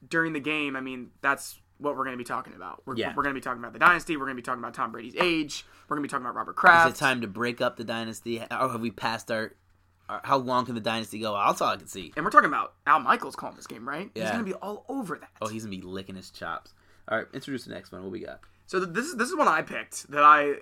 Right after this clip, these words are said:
Speaker 1: I thought was really exciting. This is what color will the liquid be that is poured on the game-winning coach?
Speaker 2: <laughs>
Speaker 1: A lot of options here.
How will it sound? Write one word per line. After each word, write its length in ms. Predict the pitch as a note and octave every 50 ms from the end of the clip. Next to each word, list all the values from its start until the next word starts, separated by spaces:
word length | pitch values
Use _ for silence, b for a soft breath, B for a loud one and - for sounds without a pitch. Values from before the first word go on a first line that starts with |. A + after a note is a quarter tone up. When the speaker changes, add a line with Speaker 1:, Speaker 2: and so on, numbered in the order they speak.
| - _ _
Speaker 1:
I 160 | D3+ D#3 D#3
thought 240 | - - D#3 D3+ C#3
was 120 | C#3+ B2
really 220 | C3+ C#3+ C#3 B2+ B2
exciting. 540 | A#2+ - - - A2+ A#2 G#2+ G2+ - - -
This 160 | D#3 D#3+ G#3
is 160 | G#3 F3+ D3+
what 260 | C#3 E3 G3+ B3 - -
color 440 | - - E3+ D#3 D3+ C#3+ C#3 - -
will 200 | C#3 C#3+ D#3+ D#3
the 80 | D3 D3+
liquid 480 | D3+ D3+ F3 - - - D3+ - -
be 260 | - A#2 G#2 A2+ A#2+ - _ - -
that 140 | D3 C3+ C#3+
is 100 | C#3 -
poured 400 | - - - F3 F#3+ G#3 G#3 -
on 140 | F3 E3
the 80 | E3 D#3+
game-winning 480 | D3 D3+ D3+ D#3+ E3 D#3+ D3+ E3 D#3 -
coach? 560 | - G#3 - - - - - - - - _ _
Speaker 2:
<laughs> 120 | _ _ -
Speaker 1:
A 60 | B2+ B2 A2+ D3 B B B B B B B B B B B B _
lot 300 | - - F#3+ A3+ C4 C4
of 60 | A#3
options 480 | G#3 G3 F#3 - - - D#3 - - -
here. 280 | C#3 C3 C3 C#3 -